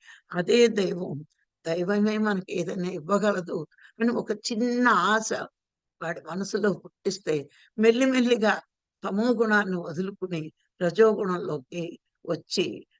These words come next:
రజోగుణము అంటే కర్మలు ఎక్కువ చేస్తారు ఇక్కడ. అంటే అది తను సుఖపడాలని కానీ, తన భార్య పిల్లల్ని సుఖపెట్టాలని కానీ నిరంతరము శ్రమ చేస్తూ ఉంటారు.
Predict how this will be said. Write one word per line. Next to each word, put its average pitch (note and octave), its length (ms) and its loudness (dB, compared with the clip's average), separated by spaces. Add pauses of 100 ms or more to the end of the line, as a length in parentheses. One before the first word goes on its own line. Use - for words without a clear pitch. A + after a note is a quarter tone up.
(140)
రజోగుణము A#3 720 4
అంటే G#3+ 420 0 (1080)
కర్మలు A#3+ 440 6
ఎక్కువ A#3+ 500 4
చేస్తారు D3 400 -2
ఇక్కడ. C3 360 -8 (920)
అంటే A3 180 2
అది F#3+ 340 2 (140)
తను F3 200 0
సుఖపడాలని A3 800 2
కానీ, F#3+ 380 -6 (360)
తన F3+ 140 -4
భార్య A3 480 -4 (300)
పిల్లల్ని G#3+ 460 2
సుఖపెట్టాలని G3 800 -4
కానీ F#3+ 440 -2 (340)
నిరంతరము C4 840 6
శ్రమ G3 460 0 (100)
చేస్తూ E3 340 -6
ఉంటారు. - 360 -8